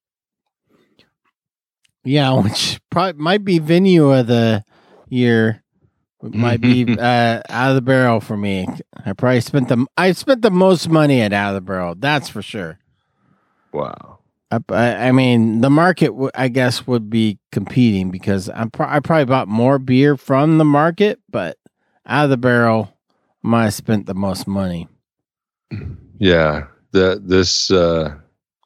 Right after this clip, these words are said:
Speaker 2: this year was much still heavy in the drinking at home.
Speaker 1: Yeah.
Speaker 2: Um,
Speaker 1: Yeah.
Speaker 2: yeah. Not much drinking out this year,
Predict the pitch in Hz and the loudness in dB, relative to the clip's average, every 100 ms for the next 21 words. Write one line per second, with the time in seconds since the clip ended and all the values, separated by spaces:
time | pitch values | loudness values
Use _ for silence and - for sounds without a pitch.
0 | _ _ 104 101 - 104 101 92 80 85 | _ _ 0 2 2 2 2 0 -2 -2
1 | 90 - - _ _ _ _ _ _ _ | -2 -4 -10 _ _ _ _ _ _ _
2 | _ - - 110 104 92 98 92 92 87 | _ -6 0 4 4 2 0 0 -2 -2
3 | 85 80 85 80 80 76 82 80 73 69 | -4 -4 -6 -6 -6 -6 -4 -4 -2 -6
4 | 67 76 _ _ _ _ _ _ _ _ | -10 -18 _ _ _ _ _ _ _ _
5 | - 117 104 78 55 57 71 _ _ _ | -2 0 0 -2 -6 -10 -18 _ _ _
6 | _ _ _ - 92 85 95 _ _ _ | _ _ _ -8 -6 -6 -12 _ _ _
7 | _ 78 64 - - _ _ _ _ _ | _ -6 -6 -8 -18 _ _ _ _ _
8 | _ _ _ _ _ _ - 82 78 80 | _ _ _ _ _ _ -2 0 2 0
9 | 76 - 76 82 71 65 - - - 87 | -2 -2 -2 -2 -4 -6 -8 -10 -10 -10
10 | 85 | -12